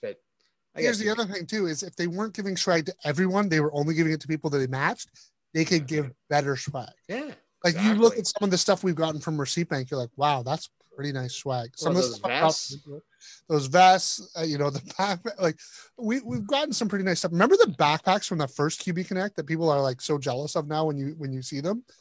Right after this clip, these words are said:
Speaker 2: Like
Speaker 1: Oh, the one that talk about, I've got mine in a pile nearby. Yeah.
Speaker 2: Yeah.
Speaker 1: And
Speaker 2: But there, there's, there's some amazing swag. But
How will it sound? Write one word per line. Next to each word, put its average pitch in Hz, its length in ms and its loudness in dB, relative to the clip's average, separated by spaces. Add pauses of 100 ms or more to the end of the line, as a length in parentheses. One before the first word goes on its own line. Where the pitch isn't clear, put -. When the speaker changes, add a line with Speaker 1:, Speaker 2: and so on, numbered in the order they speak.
Speaker 2:
Like 147 100 -6
Speaker 1:
Oh, 135 480 4
the 135 140 0
one 147 280 2
that 131 260 -6
talk 143 280 -6
about, 123 460 -2 (320)
I've - 140 -14
got 151 260 -2
mine 117 300 -12
in 110 100 -16
a 104 40 -18
pile 123 420 -4
nearby. 104 600 -12
Yeah. 139 200 -4
Speaker 2:
Yeah. 147 240 6
Speaker 1:
And 131 180 -16 (560)
Speaker 2:
But 220 140 4
there, 254 180 2
there's, 269 240 4
there's 196 400 2
some - 380 0
amazing 165 480 0
swag. 127 340 -6 (480)
But 269 100 2